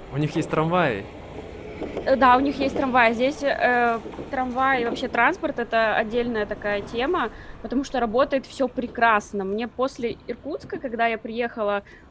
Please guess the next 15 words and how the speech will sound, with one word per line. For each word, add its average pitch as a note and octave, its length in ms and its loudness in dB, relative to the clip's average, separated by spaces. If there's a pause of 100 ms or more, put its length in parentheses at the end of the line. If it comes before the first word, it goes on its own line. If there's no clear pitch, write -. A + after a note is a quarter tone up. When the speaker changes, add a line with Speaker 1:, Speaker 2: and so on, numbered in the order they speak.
Speaker 2:
в - 80 -20
Прагу, A3 480 4
а A3+ 140 4
здесь A#3 320 -2
на A#3+ 100 -2
каждой A#3 300 4
остановке A#3+ 460 -2
висит A3 260 -10
расписание A3 680 0
того, A3 340 0
как G#3 260 -2
ездят G#3 400 -6
трамваи G3+ 500 -2
и G3 160 -6
автобусы, C#4 640 -4